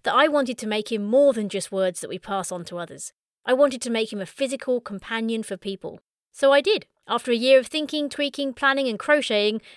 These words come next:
I developed Herman, the handmade gift,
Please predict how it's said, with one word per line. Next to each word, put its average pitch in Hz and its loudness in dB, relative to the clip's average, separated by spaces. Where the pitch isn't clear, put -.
I 262 2
developed 226 -2
Herman, 196 -8
the 262 -4
handmade 320 0
gift, - -6